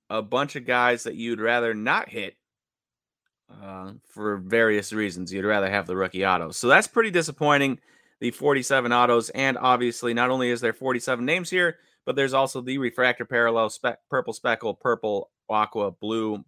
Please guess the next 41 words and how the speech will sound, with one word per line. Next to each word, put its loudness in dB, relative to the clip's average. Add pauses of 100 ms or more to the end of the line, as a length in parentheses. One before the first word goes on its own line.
(120)
blue -2
ray 0
wave, 0 (100)
gold, 4
gold 0
wave, 0 (320)
orange, 0 (100)
orange 0
wave, 2
red, 2 (100)
red 0
wave, 0 (300)
and -6
super -4
and -6
printing -4
plate. -6
You -6
could -8
hit 2 (340)
parallels 4
of -4
them. -8 (420)
Um, -4 (280)
yeah, -2
if -6
it's -4
Juan 2
Soto, 2
sweet. -4 (440)
I'll 0
take -2
a 0
red 2
Juan -4
Soto 2
out 2
of -6
five 0 (200)
any -4
year. -2